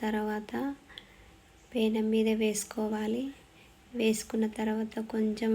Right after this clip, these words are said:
వేడెక్కాక, వేడి అయిన తర్వాత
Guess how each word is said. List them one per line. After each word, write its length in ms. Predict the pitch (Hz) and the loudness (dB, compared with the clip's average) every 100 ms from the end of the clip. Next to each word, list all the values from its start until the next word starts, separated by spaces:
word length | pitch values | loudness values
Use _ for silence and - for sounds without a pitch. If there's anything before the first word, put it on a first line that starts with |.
| 214 | 4
వేడెక్కాక, 720 | 202 208 214 208 - 214 214 240 269 262 - - - - - - - - - 233 | 2 0 -4 -6 -6 -6 -4 -4 -4 -6 -10 -20 -20 -20 -20 -20 -20 -20 -8 -2
వేడి 400 | 220 214 214 226 - - - - - | 0 0 0 -2 -4 -16 -20 -14 -4
అయిన 200 | 220 214 220 | 0 0 -2
తర్వాత 540 | 214 214 214 214 214 | -2 -2 -2 -4 -4